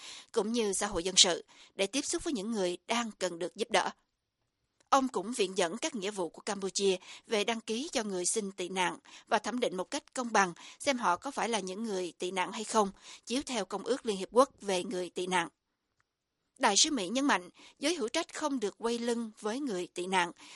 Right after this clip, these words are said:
trước khi tiến hành các thủ tục này. Bộ Ngoại giao Campuchia chưa lên tiếng bình luận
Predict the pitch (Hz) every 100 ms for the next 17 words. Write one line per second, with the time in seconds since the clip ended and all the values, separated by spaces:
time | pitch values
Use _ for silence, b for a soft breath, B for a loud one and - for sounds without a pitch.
0 | B 330 - 247 202 226 269 220 185 -
1 | 214 - 262 - 196 202 170 - _ _
2 | _ _ _ _ _ _ _ _ - 220
3 | 214 214 226 220 214 208 214 202 196 214
4 | 196 190 - 202 294 214 185 180 180